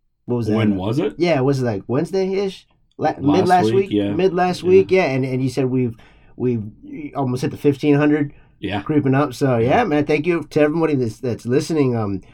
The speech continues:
Speaker 1: you know, w-, we're, we, we understand we're a little bit of a different podcast. We're a comedy podcast with, well, not really different. There's a lot of crime podcasts out there.
Speaker 2: Yeah.
Speaker 1: But,
Speaker 2: <laughs>
Speaker 1: um,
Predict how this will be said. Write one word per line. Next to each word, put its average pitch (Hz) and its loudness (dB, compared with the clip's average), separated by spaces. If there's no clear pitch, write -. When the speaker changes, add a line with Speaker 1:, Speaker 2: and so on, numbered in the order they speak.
Speaker 1:
you - -8
know, 98 -8
w-, 110 -6
we're, 113 -2
we, 113 -4
we 110 -2
understand 123 -2
we're 117 -2
a 107 -8
little 147 -2
bit 131 0
of 117 -4
a 113 -6
different 113 -4
podcast. 123 -6
We're 107 -4
a 92 -8
comedy 120 -4
podcast 104 -6
with, 98 -8
well, 147 0
not 101 -6
really 85 -10
different. 87 -12
There's 87 -12
a 90 -10
lot 80 -10
of 80 -18
crime 82 -12
podcasts 90 -14
out 87 -10
there. 113 0
Speaker 2:
Yeah. 147 0
Speaker 1:
But, 143 -6
Speaker 2:
<laughs> 131 0
Speaker 1:
um, 113 0